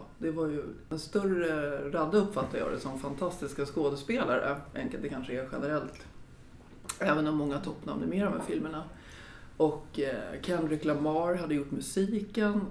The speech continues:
Det var fler starka kvinnor faktiskt också. Om man ser...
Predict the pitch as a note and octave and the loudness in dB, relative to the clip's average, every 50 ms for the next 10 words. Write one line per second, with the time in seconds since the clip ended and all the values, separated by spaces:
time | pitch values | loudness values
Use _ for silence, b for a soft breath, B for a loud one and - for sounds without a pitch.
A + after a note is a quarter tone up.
0 | - - - D3+ D#3 D3 C#3+ D3 - - - D#3+ D#3+ E3 E3+ E3+ D#3+ D#3 - - | -6 -4 -2 0 0 0 0 -4 -4 -2 -2 0 0 0 0 -2 -4 -6 -6 -4
1 | D#3+ D#3 D3 B2+ B2+ - - - - - - - - - - - A3 G#3 D#3+ C#3+ | -4 -4 -4 -4 -8 -10 -12 -14 -12 -10 -10 -10 -10 -8 -4 0 2 2 2 2
2 | D#3+ G#3+ D4+ - - - - - - C#3 - - - - - - - C#3 C#3 C3+ | 4 4 4 2 2 0 -2 -4 -4 -6 -4 -4 -6 -8 -8 -8 -8 -6 -4 -2
3 | D3 D#3 D3+ D3+ - D#3+ D3+ D3+ D3+ D3+ D3 D3 | -2 -2 -2 0 0 2 2 2 2 2 0 -2